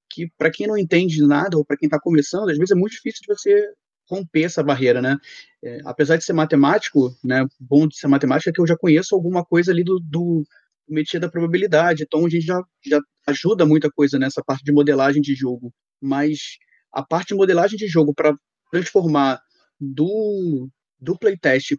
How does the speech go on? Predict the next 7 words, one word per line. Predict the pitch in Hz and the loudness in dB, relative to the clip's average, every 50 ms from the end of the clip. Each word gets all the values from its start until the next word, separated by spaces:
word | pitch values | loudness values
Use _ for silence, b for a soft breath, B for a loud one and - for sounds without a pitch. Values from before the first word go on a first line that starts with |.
| _ | _
pro | - 147 139 | 2 2 4
jogo | 135 156 175 170 160 143 - - - - | 4 2 0 2 2 0 0 -2 -6 -8
físico | - 180 196 180 151 147 - - 131 123 _ _ _ _ _ _ _ | -6 -4 -2 0 0 0 0 -2 -6 -8 _ _ _ _ _ _ _
real, | - - 139 135 131 139 156 202 202 160 131 131 _ _ _ _ _ _ _ - | -10 -6 -4 -2 0 2 2 2 2 2 0 -4 _ _ _ _ _ _ _ -12
né, | 135 131 135 135 143 156 - _ _ _ _ - - | -8 -6 -4 -4 -4 -4 -6 _ _ _ _ -4 0
faltava | - 160 156 - 151 147 156 160 156 175 175 170 - | 2 2 4 4 2 2 2 2 2 2 2 2 2
essa, | 147 151 156 - 170 165 | 2 2 2 2 0 -2